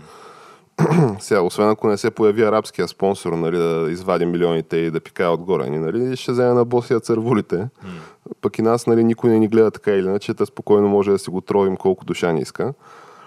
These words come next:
Speaker 1: Но за и тия врътки и пенсионното осигуряване, нали, едно на ръка, ама то по тая логика същата беше схемата и с Първа инвестиционна банка, където и, и тя, тази схема се разследва от всякакви шано регулатори в България,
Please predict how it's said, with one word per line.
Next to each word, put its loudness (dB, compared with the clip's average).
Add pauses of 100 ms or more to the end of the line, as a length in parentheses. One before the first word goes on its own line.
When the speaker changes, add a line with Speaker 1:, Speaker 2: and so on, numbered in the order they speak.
(280)
Speaker 1:
Но 2
за 0
и 2
тия 0
врътки -2
и -2
пенсионното -4
осигуряване, -4
нали, -2
едно -2
на -4
ръка, -6
ама -2
то -2
по -16
тая 0
логика 2
същата -2
беше 0
схемата -2
и -4
с -16
Първа 0
инвестиционна -4
банка, -8
където -2 (960)
и, -4
и -6
тя, 0 (420)
тази 0
схема -2
се 0
разследва 2
от -2
всякакви -2
шано -2
регулатори 0
в -4
България, -6